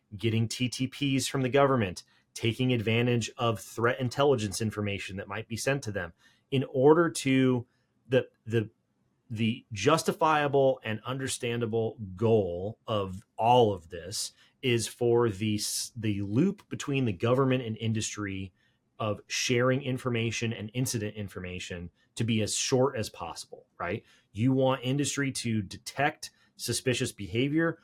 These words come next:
report that information, detect an incident, report that information as fast as possible. And then you want the resources of the government to take that information in, as well as other threat intel information in, and then share it with industry,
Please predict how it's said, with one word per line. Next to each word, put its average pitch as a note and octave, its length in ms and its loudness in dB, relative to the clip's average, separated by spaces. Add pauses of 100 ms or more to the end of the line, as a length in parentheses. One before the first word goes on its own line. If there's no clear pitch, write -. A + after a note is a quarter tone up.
(160)
report C3 460 0
that C3 120 0
information, C#3 640 0 (260)
detect B2 420 -2
an G2+ 100 -4
incident, D3 480 0 (200)
report C3+ 420 0
that C3 180 0
information B2+ 480 -2
as - 200 -10 (100)
fast C3 320 -2
as C#3+ 100 -6
possible. G2+ 680 -2 (280)
And A#2+ 100 0
then A#2+ 160 4
you B2+ 160 2
want C3+ 380 2
the B2 100 -4
resources B2+ 640 2
of A2 100 -4
the A2 40 -2
government A#2 500 2
to - 200 -14
take F#2+ 300 -2
that A#2 200 2
information C3 540 -2
in, B2+ 240 0
as G#2 220 -6
well G#2 160 -2
as G2 100 -6 (140)
other D3 220 2
threat A#2 300 -2
intel G#2 380 -6
information G2 540 -10
in, F#2 180 -8 (280)
and A#2 120 -2
then G#2 80 0
share C3 460 2
it B2+ 100 2
with G#2+ 180 -4
industry, A2 600 -4